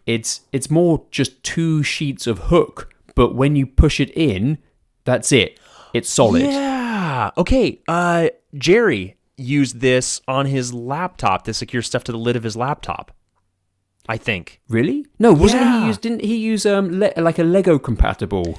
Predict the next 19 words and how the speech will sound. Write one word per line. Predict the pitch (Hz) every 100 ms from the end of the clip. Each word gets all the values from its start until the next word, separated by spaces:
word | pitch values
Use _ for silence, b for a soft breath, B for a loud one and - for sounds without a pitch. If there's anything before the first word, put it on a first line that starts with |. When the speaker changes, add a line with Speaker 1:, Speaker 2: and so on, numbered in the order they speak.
| B -
Speaker 2:
Well, | 165
he | 170
did. | 165 247 170 123
He | 151
did. | 143 226 107 101 123
Speaker 1:
Okay. | 180 156 - -
Speaker 2:
No, | 151 175 185
but | 196
was | 185
it | 180
on | 214
his | 170
laptop? | 143 160 - 180 185
Or, | -
I | 214
don't |
know. | 202 120
Jerry | 117 196 262 254
had, | 175 202 170 175 170